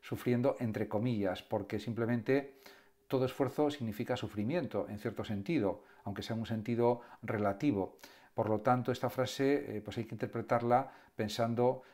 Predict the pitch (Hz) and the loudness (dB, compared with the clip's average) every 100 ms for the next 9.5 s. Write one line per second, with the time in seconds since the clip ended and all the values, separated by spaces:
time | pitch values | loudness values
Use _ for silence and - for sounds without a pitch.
0 | - - 110 107 104 104 101 98 98 92 | -12 -2 2 2 2 2 0 0 -2 -2
1 | 107 104 117 110 113 101 113 107 107 127 | -2 -2 -2 -2 -4 -2 0 0 0 0
2 | 120 127 165 - 104 98 101 110 120 - | 2 2 2 -2 -6 -4 -2 -2 -4 -6
3 | 104 101 98 - 123 139 - - - - | -6 -4 -4 2 2 2 -6 -18 -10 -2
4 | 120 110 127 135 147 143 - - - 104 | 0 2 4 6 6 2 -16 -20 -8 -4
5 | 101 101 - 107 - 127 110 143 117 113 | -2 -2 -2 -4 -2 -2 -2 -4 -4 -2
6 | 113 120 - - _ - 98 - 107 117 | 0 0 -2 -8 _ -12 -10 -8 -4 -2
7 | 101 107 113 120 - 104 101 98 107 107 | 0 0 0 -2 -4 -4 -2 0 0 0
8 | 104 104 104 123 123 117 - 104 107 - | -4 -4 -2 -2 0 -2 -2 -6 -6 -6
9 | 104 110 107 120 | -2 -2 -2 0